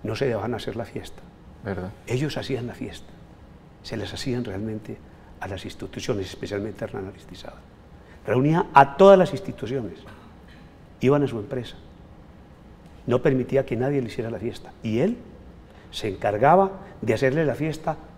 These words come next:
Speaker 1: no solamente a sus empleados, sino a las instituciones. Y fue un hombre que jamás ostentó la caridad y jamás instrumentalizó la caridad para hacer crecer su negocio.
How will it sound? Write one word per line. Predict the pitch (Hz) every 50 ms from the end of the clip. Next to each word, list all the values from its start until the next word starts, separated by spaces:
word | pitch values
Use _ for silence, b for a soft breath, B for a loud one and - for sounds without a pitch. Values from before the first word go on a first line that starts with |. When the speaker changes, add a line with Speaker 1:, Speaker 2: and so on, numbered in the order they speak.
| - - - - - - -
Speaker 1:
no | - 101
solamente | 110 127 131 131 139 139 143 143
a |
sus | 113 - - -
empleados, | 107 95 92 - 117 123 135 143 - B B B B B
sino | - - 120 123 139
a | 143
las | 151 139 139
instituciones. | 131 107 - 113 - - 110 110 117 110 98 92 87 - - - - - - - - - - - - - - - - - - - - - - - - - -
Y | 104
fue | 95 123 135
un | 135
hombre | 143 139 131 135 123
que | - -
jamás | 101 107 104 110 120 117 -
ostentó | 127 - - - - 104 98 95 92 - - 135 113 - - - - - - - - - - - - - - - - - - - -
la | - -
caridad | - - 90 87 90 90 90 - - - - - - - - - - - - - - B B B B B
y | - 110
jamás | - - 110 110 123 - -
instrumentalizó | 139 - - - 127 113 110 101 98 - 110 104 101 95 - - 135 117 - - - - - - - - - - - - - - - - - - - - - - - -
la | - 110 117 -
caridad | - 117 107 107 107 127 139 127 95 - - - - - - - - - - - - - - - - -
para | - 104 101
hacer | 95 - 110 95
crecer | - - 117 110 110 98
su | - 104
negocio. | 95 92 90 92 - -